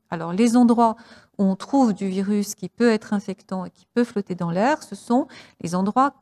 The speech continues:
confinés, c'est-à-dire quand on est très nombreux dans une pièce et qu'elle n'est pas aérée. Pour ça qu'on dit toujours aérer, aérer, aérer. C'est pas parce qu'on a envie que les pièces soient aérées. De toute façon, d'une façon générale,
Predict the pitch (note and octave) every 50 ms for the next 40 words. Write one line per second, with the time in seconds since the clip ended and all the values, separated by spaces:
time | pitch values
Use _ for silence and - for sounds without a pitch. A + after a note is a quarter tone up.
0 | _ _ - - D#4+ D4+ - - C4 A#3 G3+ F3 F3 - - - E3+ F3+ A3 A#3+
1 | - - G3+ G3 - F#3+ F3+ F3 D#3+ - _ - - - - - F4+ E4+ D4+ C#4+
2 | C4 A3 A3 A3+ A3 G3 G3 F3+ - F#3 F3 - - - A#3 D4 E4+ - - _
3 | - G3 - G3 F#3+ F#3 F3+ F#3 - - B3+ C4 B3+ - _ _ A#3 A#3+ A#3 A3
4 | G#3 G3+ - - - - _ _ - - _ _ _ - F#3 - B3+ C4+ D4 B3+
5 | A#3+ G#3+ G3 F#3 - - G3+ G3+ G#3 B3 C#4 C#4 - - - G3 G3 G3 F#3+ G3+
6 | G#3 - B3 B3+ A3+ F3+ F3 F#3 G3 G#3 G#3 A3+ G3+ E3 D#3+ D#3+ F3+ F#3+ - B3+
7 | D#4+ D#4+ - - - F#3+ F3+ F#3 F3+ - - F3+ F3 E3+ E3+ F3+ F#3+ G#3 G#3 G#3+
8 | A3+ A3+ - - F3+ - _ F#3+ F#3+ - _ - D#3+ D3+ D#3+ F3 A3+ C4 C#4 -
9 | - F3 - - A#3 A#3+ - - - - _ _ _ _ - - - - G#3+ -
10 | - - - - F#3+ F#3 F3+ F3 E3+ F3+ E3+ F3